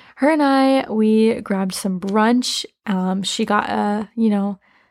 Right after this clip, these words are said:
a spiked coffee, if you will, and we went to Summer Moon Coffee, which is, like, a coffee shop in Texas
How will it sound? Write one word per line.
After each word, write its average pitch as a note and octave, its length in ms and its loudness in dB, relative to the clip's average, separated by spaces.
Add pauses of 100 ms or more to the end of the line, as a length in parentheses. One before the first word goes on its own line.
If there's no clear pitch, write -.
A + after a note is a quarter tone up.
(260)
a A3 200 2
spiked - 680 -4
coffee, G#3 600 -2
if A#3 160 0
you A3+ 120 0
will, G3 340 -2
and G#3+ 220 0
we G#3+ 100 2
went G#3 240 -4
to G#3+ 240 -4
Summer G3+ 360 -6
Moon G#3 520 0 (300)
Coffee, C4+ 400 0
which B3+ 160 2
is, A3 80 2
like, A3 140 2
a G#3 40 -2
coffee G3+ 320 -4
shop G3+ 260 -2
in G3+ 80 -2
Texas A3 680 0